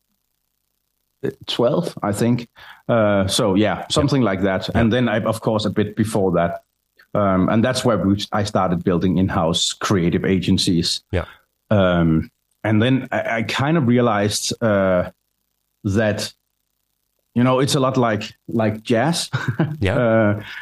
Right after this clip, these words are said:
Speaker 1: it's a lot, you know, if you know the standards, uh, if you know the, the basic s-, s-, s-, forty or fifty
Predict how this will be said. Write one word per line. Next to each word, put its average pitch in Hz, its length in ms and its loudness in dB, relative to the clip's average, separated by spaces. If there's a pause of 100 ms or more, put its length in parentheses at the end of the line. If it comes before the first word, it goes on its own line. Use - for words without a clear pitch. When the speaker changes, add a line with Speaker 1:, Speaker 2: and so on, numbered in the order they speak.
(140)
Speaker 1:
it's 147 240 0
a 143 60 2
lot, 143 340 -2 (160)
you 135 140 0
know, 135 180 2
if 139 160 0
you 135 80 4
know 139 200 2
the 147 80 2
standards, 151 760 -2
uh, 117 520 2
if 120 180 0
you 127 80 2
know 127 300 4
the, 117 260 2
the 110 120 0
basic 139 460 0 (140)
s-, 113 160 -8
s-, 110 220 -6
s-, 110 120 -12 (380)
forty 135 440 0
or 120 80 2
fifty 139 600 0